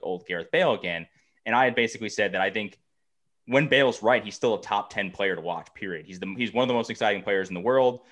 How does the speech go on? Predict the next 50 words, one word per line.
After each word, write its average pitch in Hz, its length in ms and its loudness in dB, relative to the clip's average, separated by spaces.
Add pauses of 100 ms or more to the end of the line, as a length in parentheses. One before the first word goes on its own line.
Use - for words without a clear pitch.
(180)
The 104 80 -6
pass 127 300 2
he 127 100 -2
had 110 120 4
to - 60 0
Harry 104 200 2
Kane, 113 240 2
that 98 100 2
assist 107 240 -4
was 92 160 -8
unbelievable 104 680 -2
with 101 80 0
his 92 120 -12
left 98 220 -2
foot. 104 160 0
He 95 60 -4
had 90 120 -6
two 120 160 -6
goals 107 280 0
that 90 120 -2
were 98 120 -4
unbelievable. 95 720 -4
And, 104 320 -2 (440)
you 139 80 -2
know, 143 300 6
it, 151 140 2 (200)
I 143 160 6
had 180 140 4
tweeted 147 260 2
out, 131 300 8
and 110 100 2
I 113 40 4
want 127 160 2
us - 100 -6
to 117 40 -14
sort 123 140 -2
of 104 80 -4
react 107 240 4
to 110 60 2
this 101 100 -2
before 104 220 -2
we 101 100 -4
do 117 220 -2
the 117 120 -2
exciting 90 360 -2
players 87 300 -4
thing, 90 180 -8
guys, 90 320 0
is 92 120 -10
that 196 240 2